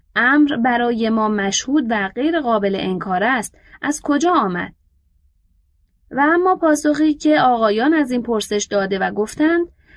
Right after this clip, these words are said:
وحدت، وحدت اجتماعی است. کلامی است که به شوخی بیشتر شباهت دارد تا به جدی.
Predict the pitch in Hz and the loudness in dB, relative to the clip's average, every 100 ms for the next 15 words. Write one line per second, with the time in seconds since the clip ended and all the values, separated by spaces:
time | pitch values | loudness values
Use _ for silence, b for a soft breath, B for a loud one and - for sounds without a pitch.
0 | - 190 415 202 180 196 214 294 339 _ | -8 -2 0 0 -4 -2 0 0 -4 _
1 | _ - 208 202 185 208 220 269 247 208 | _ -4 -2 -2 -2 -4 -4 -4 -2 -4
2 | - 196 175 165 - 262 165 - _ _ | -2 -4 -2 -4 -2 -2 -4 -10 _ _
3 | _ _ _ - 294 330 330 311 302 285 | _ _ _ -2 2 4 4 2 0 -2
4 | 247 214 - 202 180 247 294 208 - 190 | 0 -2 -2 -6 -4 -2 0 -2 -4 -4
5 | 180 202 175 175 185 175 180 170 165 165 | -2 -2 0 -2 -2 -4 -2 -2 -2 -2
6 | 190 175 170 170 156 - 160 | -2 -2 -2 -4 -4 -8 -10